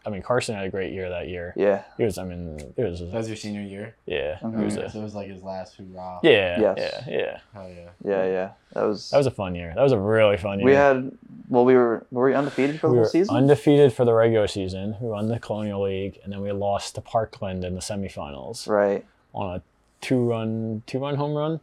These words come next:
Speaker 2: Yeah,
Speaker 1: No,
Speaker 2: out
Speaker 1: three-run,
Speaker 2: to
Speaker 1: three-run
Speaker 2: right
Speaker 1: home run,
Speaker 2: field.
Speaker 1: three-run home run,
Speaker 2: That was
Speaker 1: yeah.
Speaker 2: a right field. That was,
Speaker 1: Hit,
Speaker 2: that was a
Speaker 1: hit
Speaker 2: beeline,
Speaker 1: the
Speaker 2: I think.
Speaker 1: same thing twice.
Speaker 2: I know.
Speaker 1: Yep.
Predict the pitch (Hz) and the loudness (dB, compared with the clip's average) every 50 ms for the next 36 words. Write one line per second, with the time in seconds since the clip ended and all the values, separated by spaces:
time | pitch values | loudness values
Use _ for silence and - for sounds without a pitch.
0 | _ - 113 110 110 110 110 110 107 - 107 117 143 143 139 127 123 117 113 147 | _ -2 2 6 6 8 10 10 10 8 8 10 10 10 10 8 8 8 10 10
1 | 156 160 160 143 127 113 127 127 127 117 104 95 - 113 110 113 120 113 101 98 | 10 12 10 10 8 6 6 6 6 6 6 4 2 0 0 0 0 0 -2 -4
2 | 98 95 92 90 90 92 110 110 110 113 113 113 - - 151 104 110 117 135 139 | -4 -6 -4 -2 -2 0 2 4 6 6 6 4 4 2 2 4 6 8 8 8
3 | 127 135 - - - 101 117 131 123 110 - 101 - _ - 113 117 120 143 - | 6 4 2 0 0 2 4 4 4 2 0 -4 -8 _ -4 0 2 4 4 4
4 | 92 85 110 107 - - - - 139 127 127 131 135 139 143 143 139 131 - _ | 2 0 -2 -2 -2 -2 -2 0 0 2 2 2 2 2 0 0 -2 -4 -8 _
5 | _ _ _ - - 131 117 107 101 101 92 - - 113 98 92 80 53 - - | _ _ _ -2 0 0 0 0 -2 -4 -6 -4 -4 -2 -2 -2 -2 -4 -8 -12
6 | - - - _ - 110 110 117 117 123 120 113 107 98 101 123 123 98 98 117 | -14 -14 -10 _ 0 2 4 6 6 8 8 8 6 4 0 -4 -4 -4 -4 -4
7 | - | -4